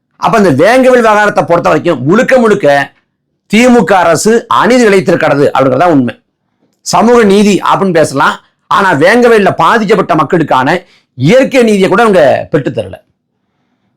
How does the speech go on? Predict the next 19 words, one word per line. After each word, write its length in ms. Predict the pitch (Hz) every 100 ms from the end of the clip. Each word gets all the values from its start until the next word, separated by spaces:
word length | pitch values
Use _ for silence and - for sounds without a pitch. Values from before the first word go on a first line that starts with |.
| -
அதே 320 | 156 220 247
போல 460 | 208 214 208 160 120
மேல்பாதி, 680 | 151 220 170 160 107 104 _ _ _ _ _ _ _ _ _
விழுப்புரம் 480 | 139 190 165 180 151
பக்கத்துல 240 | 147 175
இருக்கக்கூடிய 680 | 165 135 127 156 175 - - 98
மேல்பாதியில 680 | 160 185 160 135 123 180 - _ _ _ -
திரௌபதி 320 | 185 214 208
அம்மன் 200 | 196 160
கோயில் 200 | - 156
இருக்கு. 240 | 123 120 202
அந்த 220 | 175 135
கோயிலுக்குள்ள 580 | 180 202 175 151 202 180
ஒடுக்கப்பட்ட 600 | 147 190 208 160 151 202
ஆதி 360 | 160 151 190 202
தொல்குடி 380 | 165 165 165
மக்கள் 280 | 143 127 190
போக 300 | - 180 175
முடியல. 400 | 135 131 208 -